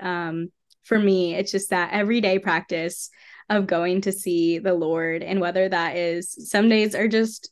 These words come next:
so chock full that it has to just be a worship song or a prayer out loud in my car. But other days when I'm able to just be with him early in the morning, that is just the pre-, most precious thing. And it completely changes the tra-,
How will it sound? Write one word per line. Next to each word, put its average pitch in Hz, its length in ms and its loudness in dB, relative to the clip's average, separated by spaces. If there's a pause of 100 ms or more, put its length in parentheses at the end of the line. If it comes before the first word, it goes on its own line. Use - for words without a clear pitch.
(120)
so 180 260 2
chock 170 300 0
full 175 200 0
that 170 140 2
it 175 100 -4
has 185 200 -6
to 185 120 -6
just 180 200 -8
be 180 300 -2 (340)
a 220 60 6
worship 220 320 4
song 202 500 4
or 185 120 0
a 185 60 -2
prayer 190 440 0
out 190 200 0
loud 190 220 0
in 185 100 -2
my 180 140 -2
car. 185 560 -2 (380)
But 196 320 6
other 208 240 2
days 202 340 0
when 190 100 -4
I'm 190 160 -2
able 185 240 0
to 185 140 -6
just 185 340 -6 (440)
be 190 200 8
with 190 160 6
him 196 240 6
early 180 320 2
in 180 80 2
the 180 80 -2
morning, 175 420 -4
that 175 140 0
is 185 180 0
just 208 200 -4
the 185 80 0
pre-, 185 380 -4
most 196 380 0
precious 190 360 -2
thing. 180 220 0
And 170 80 -2
it 170 140 -8
completely 185 680 0
changes 170 400 -4
the 180 80 -2
tra-, 175 340 -4